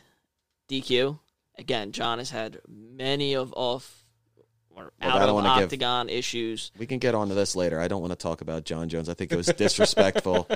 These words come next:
Speaker 1: <laughs>
Speaker 2: and very scumbagish that he tried to take Khabib's moment from him.
Speaker 1: Well, he just, Khabib tried to also say,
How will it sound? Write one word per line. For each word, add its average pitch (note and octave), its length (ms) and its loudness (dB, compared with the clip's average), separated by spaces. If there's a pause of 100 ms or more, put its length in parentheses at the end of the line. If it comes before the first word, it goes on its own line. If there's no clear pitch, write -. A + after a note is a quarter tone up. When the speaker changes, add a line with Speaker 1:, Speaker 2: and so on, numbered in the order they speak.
Speaker 1:
<laughs> - 140 -6
Speaker 2:
and G2 160 0
very G#2+ 240 6
scumbagish G2 720 2
that F2 140 -2
he F2 100 -4
tried F2+ 380 0
to E2 80 -4
take F2 440 -4
Khabib's E2 440 -4
moment E2 340 -4
from D2+ 240 -6
him. C#2+ 140 -12 (320)
Speaker 1:
Well, C#4 100 -4
he A#3 60 -2
just, - 220 -8 (200)
Khabib G#3+ 340 -6
tried F#3+ 220 0
to D3+ 80 -2
also F3+ 240 -2
say, D3+ 300 -2